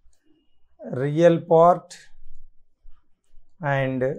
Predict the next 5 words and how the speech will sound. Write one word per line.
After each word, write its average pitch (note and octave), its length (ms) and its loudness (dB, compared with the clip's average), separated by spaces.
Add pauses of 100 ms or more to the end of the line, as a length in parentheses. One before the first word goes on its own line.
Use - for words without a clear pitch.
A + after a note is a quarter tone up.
(1000)
ఇమాజినరీ D#3 800 -2 (120)
పార్ట్ C3+ 360 2 (1600)
ఇరువైపులా F3 840 6 (1300)
వాస్తవ E3 720 6 (1900)
కల్పిత E3+ 440 2